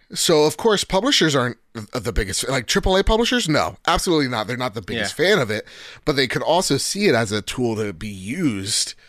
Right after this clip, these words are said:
Speaker 1: to also help them from time to time.
Speaker 2: Yeah.
Speaker 1: You know?
Speaker 2: I, I, you might have watched or read more of, of this than I did. At any point,
Speaker 1: Yeah.
Speaker 2: that it just popped in my head.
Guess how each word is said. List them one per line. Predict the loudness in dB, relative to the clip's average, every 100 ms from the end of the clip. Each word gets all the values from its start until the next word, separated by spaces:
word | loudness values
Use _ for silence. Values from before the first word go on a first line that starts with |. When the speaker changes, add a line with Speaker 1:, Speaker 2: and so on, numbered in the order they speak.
| _ _ _ -8
Speaker 1:
to | 0 0
also | 0 0
help | 0 -2
them | -4 -6
from | -8 -8
time | -8 -10
to |
time. | -14 -16 -18 _ _ _ _ _ -18
Speaker 2:
Yeah. | -18 -18 _ -18 -12
Speaker 1:
You | -12
know? | -4
Speaker 2:
I, | -2 -2 -6 _ _ _ _ -2
I, | -2 -2 -6
you | -12 -12 -8 -4 -4
might | -2 0 0
have | -2 -6 -8
watched | -2 0 -2 -4 -8 -4
or | -4 -4
read | -2 -2 -2
more | -2 -2 -2
of, | -4 -6
of | -10 -6
this | -6 -6
than | -6
I | -4
did. | -6 -8 -10 -16 _ _ _ _ _ _ _ _ -16 -16 _ -4
At | -2 -2 -2
any | 0 0 -2
point, | -2 0 -2 -6 -18 -10
Speaker 1:
Yeah. | -10 -10 -14 -20 -20 -20 -14 -6
Speaker 2:
that | -2 0
it | -2
just | -4 -4
popped | -4 -4
in | -4
my | -2
head. | -2 -4